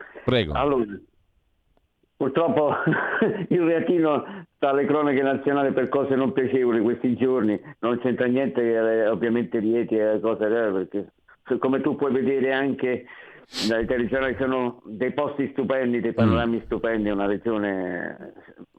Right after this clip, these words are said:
Speaker 2: un territorio fantastico.
Speaker 1: Sì.
Speaker 2: Ma, eh, questo, tanto è la solidarietà al, al connazionale Costantino.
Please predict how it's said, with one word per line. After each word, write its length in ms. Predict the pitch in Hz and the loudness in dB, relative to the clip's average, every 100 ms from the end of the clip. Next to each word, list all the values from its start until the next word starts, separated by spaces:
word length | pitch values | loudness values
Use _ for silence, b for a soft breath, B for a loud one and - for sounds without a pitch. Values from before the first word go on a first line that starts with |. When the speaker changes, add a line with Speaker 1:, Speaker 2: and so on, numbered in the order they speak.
| _ | _
Speaker 2:
un 340 | - 98 98 104 | -12 -10 -8 -2
territorio 420 | 135 123 143 123 | 0 0 0 0
fantastico. 680 | 123 107 110 87 - 90 - | -2 -4 -4 -4 -6 -8 -8
Speaker 1:
Sì. 240 | - 98 65 - - | -2 -2 -2 -6 -4
Speaker 2:
Ma, 200 | 127 - | -4 -4
eh, 240 | 117 98 | -8 -6
questo, 540 | - 139 131 98 85 - 110 | -2 0 0 -2 -4 -10 -4
tanto 440 | 160 160 156 156 | -2 0 0 0
è 400 | 139 135 131 131 | 0 0 0 2
la 420 | 127 127 120 117 110 _ _ - B - | 0 0 0 -2 -4 _ _ -20 B -2
solidarietà 840 | 139 131 135 135 131 143 131 104 | 0 2 2 2 2 0 2 2
al, 540 | 113 110 110 101 92 - _ _ b b b b b b - | 2 2 4 2 0 -6 _ _ b b b b b b -6
al 160 | 127 | -2
connazionale 640 | 123 139 139 135 143 143 131 | 2 2 2 2 2 2 2
Costantino. 800 | 131 127 127 117 120 104 98 | 0 0 0 2 2 2 0